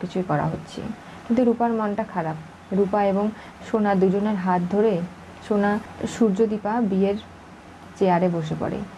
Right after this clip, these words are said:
আর সেখানেই লেখালেখি হয়। আর দীপা এবং সূর্যর সাক্ষী হিসাবে লাবণ্য এবং প্রবীর তার ছেলের পাশে থাকে। আর এদিকে দীপার পাশে তার দাদা বৌদি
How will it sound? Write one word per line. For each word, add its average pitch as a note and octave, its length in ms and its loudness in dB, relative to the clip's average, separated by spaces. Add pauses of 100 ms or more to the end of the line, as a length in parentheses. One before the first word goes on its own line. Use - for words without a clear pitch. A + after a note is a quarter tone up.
(280)
আর G3 160 -4
সেখানেই A#3 360 4
লেখালেখি A3 480 2
হয়। A3 220 0 (540)
আর G#3 100 2
দীপা G3+ 400 4
এবং G#3+ 220 2
সূর্যর G3+ 500 4 (640)
সাক্ষী F#3+ 340 0
হিসাবে A3 580 2 (320)
লাবণ্য G3 500 2
এবং G#3 320 -2
প্রবীর F#3+ 420 2
তার F3+ 120 0 (160)
ছেলের F#3+ 240 2
পাশে D#3+ 220 -6
থাকে। F3 260 -8 (600)
আর F#3+ 120 4
এদিকে A3 380 4 (400)
দীপার A3 300 4
পাশে A#3+ 260 0
তার A3 180 0
দাদা E3 200 2
বৌদি E3+ 260 0